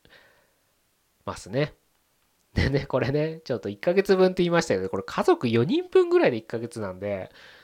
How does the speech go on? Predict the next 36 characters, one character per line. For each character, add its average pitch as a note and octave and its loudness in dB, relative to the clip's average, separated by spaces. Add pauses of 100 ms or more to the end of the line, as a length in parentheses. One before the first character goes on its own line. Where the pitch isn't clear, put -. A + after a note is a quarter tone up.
多 G#3 -2
分 F3 0
ま A#2 4
あ A2+ 2
僕 A#2 -4
一 - -2
人 F4 4
な B2 4
ん G2 -6
で G2 -8
ね。 B2 -2 (160)
<laughs> - -6
か-、 - -6 (380)
そ - -10
ん - -6
な D#3 0
ガ B2 4
ブ G#3 6
ガ B2 8
ブ G#2+ -2
飲 A2 -2
む G#2 -6
も F#2+ -6
ん F#2 -8
じ F#2+ -10
ゃ F2+ -10
な G2+ -6
い G2 -6
ん F2 -16
で、 F2+ -6
あ A#2 -2
れ A#2+ 4
で B2+ 2
す - -10
け G#2 -6
ど、 F#2 -8